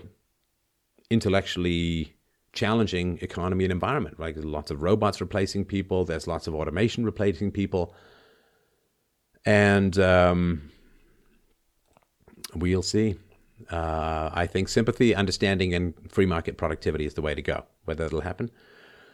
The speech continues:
Stefan M, "Move to BitChute before December tenth when YouTube decides to censor all humans on YouTube." <laughs> Okay, so, yeah, f-, for those who don't know, there's a new policy that's coming out with regards to YouTube on December the tenth.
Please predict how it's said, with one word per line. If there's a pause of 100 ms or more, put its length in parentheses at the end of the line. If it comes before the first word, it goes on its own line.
(180)
Stefan
M,
"Move
to
BitChute
before
December
tenth
when
YouTube
decides
to
censor
all
humans
on
YouTube." (140)
<laughs>
Okay,
so, (400)
yeah,
f-,
for
those
who
don't
know,
there's
a (480)
new
policy
that's
coming
out
with
regards
to
YouTube
on
December
the
tenth.